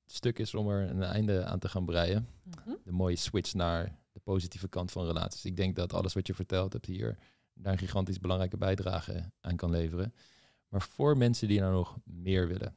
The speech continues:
Speaker 1: eh, je hebt dus een eigen praktijk hier in Amsterdam.
Speaker 2: Ja.
Speaker 1: Ik begreep ook dat je een online cursus hebt waar die mensen kunnen volgen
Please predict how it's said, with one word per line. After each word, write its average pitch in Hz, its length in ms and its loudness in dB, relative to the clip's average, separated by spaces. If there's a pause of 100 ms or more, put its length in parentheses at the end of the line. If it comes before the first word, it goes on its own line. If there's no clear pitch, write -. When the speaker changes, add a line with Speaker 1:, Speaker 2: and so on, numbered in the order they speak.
(140)
Speaker 1:
eh, 80 320 -2
je 85 60 -4
hebt 87 120 -4
dus 87 120 -4
een 92 80 -4
eigen 87 260 -2
praktijk 87 480 -2
hier 90 160 0
in 87 100 2
Amsterdam. 90 580 -2 (140)
Speaker 2:
Ja. 95 100 -14
Speaker 1:
Ik 85 60 -10
begreep 92 280 -2
ook 90 120 0
dat 87 120 -2
je 85 80 -2
een 85 140 -2
online 92 340 0
cursus 98 380 2
hebt 87 160 -4
waar - 120 -8
die 92 100 0
mensen 95 240 0
kunnen 92 180 -2
volgen 87 520 0